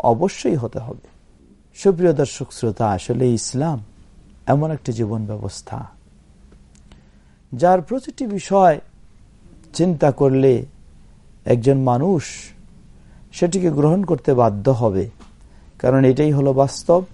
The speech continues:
এটাই হলো যুক্তিসঙ্গত বিষয়। বিভিন্ন মতবাদ, বিভিন্ন ধর্ম রয়েছে, যেগুলিতেও এই ধরনের অভিবাদন, পারস্পরিক প্রথমে সাক্ষাৎ হলে কিছু মত বিনিময় হয়,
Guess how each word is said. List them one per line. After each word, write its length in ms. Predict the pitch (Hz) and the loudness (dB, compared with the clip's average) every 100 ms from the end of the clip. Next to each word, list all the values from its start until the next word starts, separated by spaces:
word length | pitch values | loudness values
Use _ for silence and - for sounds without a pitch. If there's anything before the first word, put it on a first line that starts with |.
| - - | -20 -16
এটাই 260 | - 107 135 | -10 -4 -2
হলো 200 | 131 131 | -2 -2
যুক্তিসঙ্গত 800 | 123 123 - - - 143 143 135 | -2 -8 -8 -12 -10 -8 -6 -4
বিষয়। 420 | 139 147 - 185 262 - - - - - - - - | -6 -4 -4 -4 -6 -20 -20 -20 -20 -20 -20 -20 -2
বিভিন্ন 640 | 135 147 170 170 160 156 - - - - _ _ _ _ - _ _ _ _ - | 0 2 2 2 2 2 -2 -16 -20 -20 _ _ _ _ -20 _ _ _ _ -6
মতবাদ, 760 | 131 143 151 151 151 147 151 | 0 2 0 -4 -2 -2 -2
বিভিন্ন 420 | 135 123 135 143 135 | -4 -2 -2 -2 -2
ধর্ম 360 | 120 123 131 | -2 -2 -2
রয়েছে, 520 | 151 160 160 - 190 202 - - - - - - - - | -2 -2 -4 -8 -14 -14 -20 -20 -20 -20 -20 -20 -20 -10
যেগুলিতেও 640 | 117 131 131 143 131 143 | 0 0 2 -2 0 2
এই 180 | 135 120 | 2 2
ধরনের 380 | 110 123 120 117 | 2 0 2 0
অভিবাদন, 720 | - 107 117 117 131 123 101 | 0 -2 -2 -2 -2 -4 -6
পারস্পরিক 600 | 95 107 110 - - 107 101 | -4 -6 -6 -10 -4 -4 -4
প্রথমে 360 | 113 104 117 113 | -4 -4 -4 -6
সাক্ষাৎ 560 | - 110 - 123 143 | -8 -10 -6 -6 -2
হলে 160 | 143 131 | -2 -2
কিছু 280 | 123 113 117 | -4 -4 -2
মত 240 | 107 107 | -4 -4
বিনিময় 480 | 101 117 127 139 135 | -4 -4 -4 -4 -4
হয়, 320 | 127 156 127 | -2 -4 -4